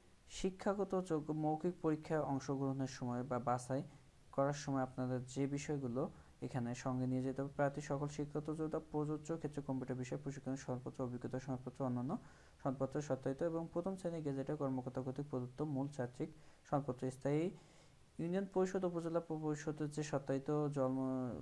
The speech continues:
অনুলিপি, এটি নিয়ে যেতে হবে বীর মুক্তিযোদ্ধা হলে। সত্যায়িত অনুলিপি এগুলো, শারীরিক প্রতিবন্ধীদের ক্ষেত্রে তাদের প্রয়োজনীয় কাগজপত্র, আনসার গ্রাম প্রতিরক্ষা বাহিনীর প্রার্থীদের ক্ষেত্রে উপযুক্ত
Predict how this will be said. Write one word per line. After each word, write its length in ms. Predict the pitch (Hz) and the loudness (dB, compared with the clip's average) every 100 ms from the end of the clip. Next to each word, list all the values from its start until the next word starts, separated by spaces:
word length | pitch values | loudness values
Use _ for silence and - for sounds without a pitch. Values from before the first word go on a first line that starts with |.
| - | -2
অনুলিপি, 520 | 143 147 143 147 185 | 2 4 4 2 2
এটি 220 | 147 147 | 2 2
নিয়ে 200 | 143 131 | 2 2
যেতে 240 | 127 127 143 | 0 -2 -2
হবে 200 | 160 147 | 0 0
বীর 160 | 131 | 2
মুক্তিযোদ্ধা 500 | 123 123 123 123 131 | 0 -2 -4 -2 -2
হলে। 280 | 127 131 175 | 0 2 0
সত্যায়িত 1300 | 269 - - - _ _ _ _ _ _ _ - 123 | -2 -8 -20 -20 _ _ _ _ _ _ _ -4 -2
অনুলিপি 400 | 127 127 127 127 | 0 0 0 0
এগুলো, 360 | 143 123 135 160 | 0 2 2 0
শারীরিক 320 | 156 135 131 | 2 0 0
প্রতিবন্ধীদের 440 | 143 135 135 135 | -2 0 0 0
ক্ষেত্রে 220 | 135 131 139 | 0 0 2
তাদের 300 | 131 127 135 | 4 4 2
প্রয়োজনীয় 440 | 131 127 131 131 | 2 2 2 2
কাগজপত্র, 640 | 127 127 135 - 143 143 143 | 2 0 0 -2 -4 -2 -2
আনসার 360 | 127 123 127 | 0 0 -2
গ্রাম 200 | 127 127 | 0 0
প্রতিরক্ষা 500 | 123 127 131 127 139 | 0 -2 0 0 2
বাহিনীর 300 | 131 127 143 | 4 4 2
প্রার্থীদের 420 | 147 127 127 127 | 2 0 0 -2
ক্ষেত্রে 280 | 127 127 151 | -2 -2 0
উপযুক্ত 500 | 135 - 127 127 170 | 0 0 -4 2 2